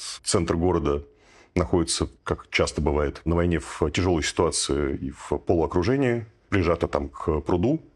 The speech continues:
но имеет пока еще линии снабжения, которые позволяют удерживать, э, несколько многоэтажек в центре. Вот. В остальном центр контролируется российскими войсками, которые не могут пока продвинуться дальше. И это связано в том числе с ситуацией в Торецке, соседний город.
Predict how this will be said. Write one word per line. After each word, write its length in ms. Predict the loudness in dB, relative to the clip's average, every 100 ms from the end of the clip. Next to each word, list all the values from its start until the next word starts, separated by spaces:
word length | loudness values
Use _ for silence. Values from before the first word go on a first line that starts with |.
| _ _ -2
но 200 | 0 2
имеет 280 | 4 2 2
пока 200 | 2 4
еще 480 | 2 4 4 2 2
линии 240 | 0 2
снабжения, 480 | 2 2 2 2 2
которые 260 | 0 0 -2
позволяют 380 | 0 2 2 2
удерживать, 640 | 0 0 -2 -2 -6 -4 -2
э, 320 | -2 -2 0
несколько 400 | 0 0 0 0
многоэтажек 560 | 2 2 2 2 0 -2
в 40 |
центре. 380 | -2 -2 -2 -8 -12 _
Вот. 220 | -16 -10
В 20 | -6
остальном 460 | 0 2 2 0 -2
центр 280 | 0 0 0
контролируется 520 | 0 2 2 2 2
российскими 380 | 0 0 -2 0
войсками, 640 | 0 2 0 2 2 0 -4
которые 380 | -2 0 2 2
не 160 | 2 2
могут 280 | 2 0 -2
пока 200 | 0 0
продвинуться 640 | 0 0 -2 -2 -2 -2
дальше. 380 | 0 0 2 0
И 100 | 0
это 140 | 0 2
связано 340 | 2 2 0
в 60 | 0
том 140 | -2
числе 200 | 0 -2
с 60 | -2
ситуацией 500 | 0 0 0 -4 -4
в 120 | -8 -2
Торецке, 500 | 0 0 0 -2 -4 -10 0
соседний 400 | 0 2 0 2
город. 360 | 0 -2 -6